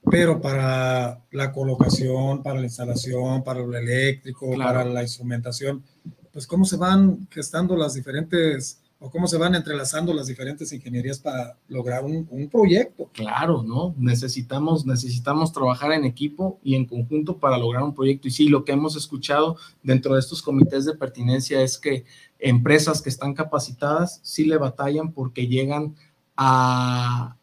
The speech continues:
Speaker 2: a ver los errores que una persona hizo en las instalaciones, por ejemplo, en este caso de paneles fotovoltaicos, de termotanques, etcétera, etcétera, eh, dicen, "Pues es que no,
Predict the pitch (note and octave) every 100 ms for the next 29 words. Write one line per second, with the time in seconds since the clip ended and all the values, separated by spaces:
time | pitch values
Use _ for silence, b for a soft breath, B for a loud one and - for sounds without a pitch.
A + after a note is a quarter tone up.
0 | _ _ - C#3 C#3+ E3 F#3 G#3 - C#3
1 | C#3+ F3+ A3 A3 - D3 D#3 F3 E3 C#3
2 | C3+ D#3 E3+ E3 D#3+ F3+ E3 C3+ C3 A#2+
3 | C3 B2+ B2 C#3+ D3+ D#3+ C3+ C3+ C#3 C#3+
4 | C3+ C#3 C3+ C3+ C#3+ C3 C3+ C#3 B2 A#2+
5 | A#2 A2+ C3 B2+ C#3 A#2+ A#2 - B2 A#2+
6 | B2 B2 A#2 A#2+ C3 C#3 C3+ A#2+ A#2+ A#2
7 | C3+ D3 C3 A#2 C3+ C#3+ D#3+ F#3 B B
8 | B B C3+ C3 C3+ C3+ B2+ B2+ B2 C3+
9 | D#3+ D3+ D3+ C#3